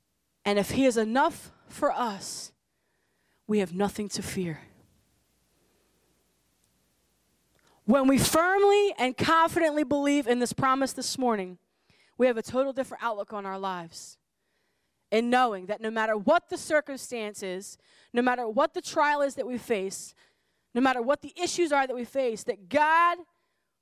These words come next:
will pull us through. God will provide what you need to get you through.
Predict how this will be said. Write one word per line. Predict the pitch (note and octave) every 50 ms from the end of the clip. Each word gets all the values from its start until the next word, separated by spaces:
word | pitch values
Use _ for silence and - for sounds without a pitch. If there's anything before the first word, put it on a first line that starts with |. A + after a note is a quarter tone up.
| _ _
will | G#3+ G3+
pull | - - B3 A#3 A3+
us | A3 - -
through. | - G3 F3+ F3 D#3+ D3 _ _ _ _ _ _ _ _ _ _ _ _ _ _ _ _ _ _ _ _ _ _ _ _ _ _ _ _ _ _ _ _ _ _ _ _ _ F#3+
God | - D4 D#4+ E4+ F4 F4 F4 D#4
will | C4+ D#4+
provide | - - D4 C#4+ A#3 G#3 D4+ D4+ D4+ D#4 C#4+
what | C4 D4 - - -
you | C#4 B3+
need | B3+ C#4+ C#4+ C#4 - - F#3+ _ _ _ _ _ _ _ _ _ _ _ _ -
to | - B3
get | F#3 - A3 - -
you | G#3+
through. | F#3+ - - G#3 G3 F3+ D#3+